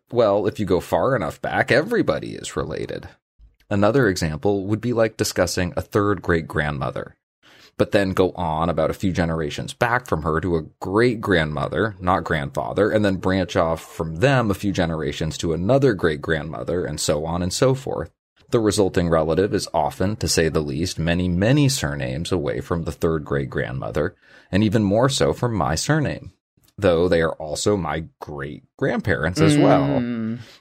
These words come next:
Speaker 1: and
Speaker 2: Mm-hmm.
Speaker 1: is technically called direct descent. It can end up sounding a bit indirect.
Speaker 2: Mm-hmm.
Speaker 1: What do you think is a good way to not get so carried away and therefore sound absurd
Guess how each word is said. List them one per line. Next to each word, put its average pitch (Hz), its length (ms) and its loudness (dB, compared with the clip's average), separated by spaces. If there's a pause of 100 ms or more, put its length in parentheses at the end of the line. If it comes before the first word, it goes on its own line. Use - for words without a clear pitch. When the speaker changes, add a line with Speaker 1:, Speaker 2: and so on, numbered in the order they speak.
(100)
Speaker 1:
and 107 240 6
Speaker 2:
Mm-hmm. 131 260 4
Speaker 1:
is 107 140 2
technically 143 460 2
called 87 300 2
direct 78 400 0
descent. 107 460 0 (400)
It 101 100 -2
can 95 140 0
end 90 180 2
up 85 140 2
sounding 101 560 0
a 98 60 2
bit 85 320 0
indirect. 85 760 -4 (560)
Speaker 2:
Mm-hmm. 123 380 -12
Speaker 1:
What 135 120 4
do 139 60 0
you 214 200 -2
think 85 360 -2
is - 160 -2
a 95 60 2
good 110 280 0
way 80 320 0
to - 140 -2
not 95 300 2
get - 180 0
so 90 440 2 (360)
carried 135 400 2
away 87 540 0 (320)
and 107 160 2
therefore 98 420 4
sound 90 360 -2
absurd 95 640 0